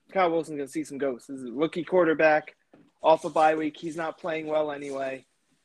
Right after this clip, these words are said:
Going into New England, you're only laying a touchdown. I mean, the Jets could, if the Jets lost this game thirty-four three, would anybody even notice or blink?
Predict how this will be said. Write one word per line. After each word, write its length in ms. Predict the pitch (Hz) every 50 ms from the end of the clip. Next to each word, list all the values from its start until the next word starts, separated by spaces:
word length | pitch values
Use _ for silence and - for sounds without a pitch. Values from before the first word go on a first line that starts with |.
| _ _ -
Going 260 | 156 165 165 170 165
into 180 | 165 165 165 160
New 200 | 156 156 156 151
England, 460 | 147 151 151 143 147 147 143 143 135 - - _ _ _ _ _ _ _ _ _ _ _ _ -
you're 180 | 156 151 160
only 220 | 165 175 175 170 165
laying 260 | 165 170 170 156 135
a 60 | 123
touchdown. 840 | - - - - 170 170 - - - - 175 175 180 180 180 180
I 100 | 170 147
mean, 260 | 135 147 147 147 143 135
the 100 | 143 139
Jets 340 | 139 - 170 170 170 -
could, 220 | - - 180 165 143 - _ -
if 160 | 185 175 -
the 80 | - 175
Jets 320 | - - 190 190 - -
lost 260 | 196 175 175 165 -
this 140 | - 165 -
game 200 | - 185 170 160
thirty-four 580 | 147 - 175 165 160 160 160 - - 165 156 147
three, 220 | - 165 160 156
would 140 | 147 143 131
anybody 480 | 131 147 151 156 151 151 151 147 147 147
even 280 | 147 139 143 139 135 135
notice 440 | 135 139 147 147 156 151 - -
or 100 | 147 123
blink? 380 | 120 - 135 127 135 151 156 151